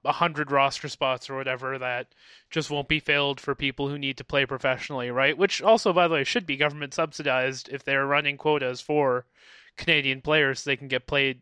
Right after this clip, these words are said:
paid more, right? So they don't have to jump leagues like that. Um, we covered a lot of, I think, what our questions were, which is really good, you know what I mean? Um,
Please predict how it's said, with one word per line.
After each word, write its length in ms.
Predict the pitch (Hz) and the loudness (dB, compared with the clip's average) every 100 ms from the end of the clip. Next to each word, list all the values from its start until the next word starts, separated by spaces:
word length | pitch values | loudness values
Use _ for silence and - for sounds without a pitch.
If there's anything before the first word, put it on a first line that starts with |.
| - | -4
paid 260 | - 151 131 | 0 0 0
more, 400 | 143 147 113 110 | -2 0 -2 -4
right? 260 | 131 135 147 | 0 0 0
So 100 | 151 | -2
they 60 | |
don't 180 | 139 139 | -2 -2
have 140 | 135 - | -6 -8
to 80 | |
jump 260 | 127 131 123 | -6 -4 -4
leagues 340 | 139 147 151 | -2 0 -2
like 200 | 139 131 | -6 -6
that. 300 | 123 113 117 _ _ - - - - - | -4 -4 -4 _ _ -20 -20 -20 -18 0
Um, 360 | 135 143 147 - _ _ _ _ _ _ _ - | 2 2 -2 -16 _ _ _ _ _ _ _ -4
we 120 | 170 185 | -2 2
covered 340 | 233 302 285 | 2 0 -2
a 40 | |
lot 420 | 180 143 160 156 131 | 2 4 4 2 -2
of, 300 | 143 139 143 | -2 -2 -2
I 140 | 139 | -2
think, 260 | 147 143 - | 0 -4 0
what 200 | 143 - | 0 0
our 160 | 131 135 | -2 -2
questions 500 | - 147 - 147 139 | 2 0 0 -10 -4
were, 180 | 139 131 | -2 0
which 200 | 131 - | -2 -6
is 120 | 131 | -2
really 540 | 147 143 143 131 123 - - 135 127 | 2 2 2 -2 -6 -10 -20 -14 -2
good, 400 | 143 127 127 127 - | 2 2 0 -10 -12
you 140 | 139 | -2
know 80 | 139 | 0
what 40 | 139 | 2
I 40 | |
mean? 280 | 135 143 151 | 2 0 -4
Um, 500 | - 139 139 139 | 0 2 2 -2